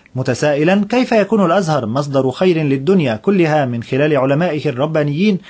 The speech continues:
ثم يكون مصدر شر لمصر، مؤكدا أن الأزهر هو حامل لواء الوسطية والمعبر عن ضمير الأمة، ولا يتقاعس عن أداء دوره ورسالته،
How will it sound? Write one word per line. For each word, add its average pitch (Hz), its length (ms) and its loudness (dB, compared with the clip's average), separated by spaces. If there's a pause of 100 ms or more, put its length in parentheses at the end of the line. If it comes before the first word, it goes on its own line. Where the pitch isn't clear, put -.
(140)
ثم 240 220 0
يكون 190 300 2
مصدر 143 460 0
شر 170 220 0
لمصر، 131 540 -4 (320)
مؤكدا 135 520 0
أن 120 100 -4
الأزهر 143 500 -2
هو 151 200 0
حامل 175 360 0
لواء 127 420 0
الوسطية 135 720 -4
والمعبر 139 680 -2
عن 131 180 0
ضمير 135 300 -2
الأمة، 151 360 -2 (340)
ولا 226 220 2
يتقاعس 170 560 0
عن 131 160 0
أداء 139 300 -2
دوره 135 420 0
ورسالته، 131 640 -2